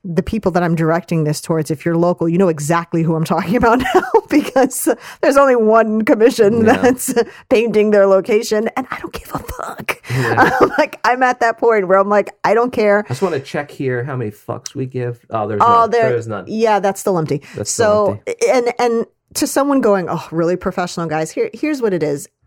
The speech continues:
Speaker 1: This is what grinds my gears. I feel like I, I was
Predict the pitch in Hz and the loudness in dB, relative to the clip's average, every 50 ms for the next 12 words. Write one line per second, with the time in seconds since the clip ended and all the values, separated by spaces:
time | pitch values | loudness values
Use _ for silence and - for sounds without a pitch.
0 | _ _ - 165 - 277 254 220 196 151 - 160 156 151 147 151 143 139 147 147 | _ _ -8 -8 -6 -4 -4 -4 -4 -4 -4 -4 -4 -2 -4 -6 -6 -6 -6 -6
1 | 147 143 147 147 147 143 135 - _ _ _ _ _ _ _ _ - - - 302 | -6 -6 -4 -4 -4 -4 -6 -8 _ _ _ _ _ _ _ _ -4 -2 -2 -2
2 | 285 - - - 311 294 294 294 262 226 202 196 196 - - 117 190 202 190 202 | -2 -6 -6 -2 0 0 2 2 2 2 0 -2 -2 -4 -4 -2 0 0 0 -2
3 | - - - _ - - - 220 240 262 233 220 226 220 196 - - - | -4 -6 -10 _ -6 -4 -2 -2 -2 -2 -2 -2 -2 -2 -4 -6 -12 -16